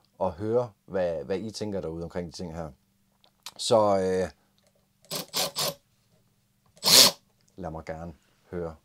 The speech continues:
hvad I tænker. Og jeg lover, der kommer mange flere Milwaukee-videoer. Vi er ikke færdige med det her. Sommeren, den står for døren. Vi skal i gang med at lave, øh, lave en masse havevideoer også. Det kommer. Det lover jeg.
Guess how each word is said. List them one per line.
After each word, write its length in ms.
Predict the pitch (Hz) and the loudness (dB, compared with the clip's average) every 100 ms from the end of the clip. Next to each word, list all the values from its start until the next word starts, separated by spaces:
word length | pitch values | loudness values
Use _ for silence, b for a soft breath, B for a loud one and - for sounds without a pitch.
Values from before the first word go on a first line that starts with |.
| _ _ | _ _
hvad 100 | - | -16
I 80 | 76 | -14
tænker. 300 | - 76 73 - b b b b b b b b b _ | -14 -14 -16 -20 b b b b b b b b b _
Og 100 | - | 8
jeg 100 | 139 | 10
lover, 280 | 147 147 156 | 12 12 12
der 120 | 147 | 10
kommer 240 | 107 135 139 | 0 -4 -4
mange 220 | 139 156 | -2 0
flere 140 | 139 | 2
Milwaukee-videoer. 600 | 120 98 110 117 90 85 | 2 2 2 2 -6 -8
Vi 80 | 80 | -6
er 20 | |
ikke 100 | 139 | -2
færdige 240 | 180 190 196 | 2 2 0
med 80 | 95 | -4
det 100 | 82 | -6
her. 120 | 76 | -10
Sommeren, 520 | - - 131 190 160 | -10 -2 4 4 4
den 80 | 143 | 2
står 180 | 139 139 | 2 2
for 100 | 120 | 2
døren. 380 | 107 160 87 76 _ - | 0 0 -4 -12 _ -14
Vi 160 | 95 | -10
skal 180 | 117 202 | -6 -4
i 40 | |
gang 240 | 147 151 160 | 0 -2 0
med 100 | 147 | 0
at 80 | 127 | 4
lave, 480 | 123 110 101 90 | 6 6 4 2
øh, 220 | 82 58 60 | 0 -4 -4
lave 340 | 107 135 151 | -2 0 -2
en 180 | 120 78 | -4 -8
masse 200 | 104 95 | -10 -10
havevideoer 580 | 87 143 131 87 73 57 | -4 -2 -2 -6 -8 -8
også. 300 | 55 - - b b b b b b b b b - | -10 -12 -18 b b b b b b b b b -16
Det 100 | 120 | -2
kommer. 260 | 208 226 - _ _ _ _ | 0 0 -6 _ _ _ _
Det 100 | 143 | -4
lover 240 | 160 220 247 | 2 4 4
jeg. 120 | 107 | -2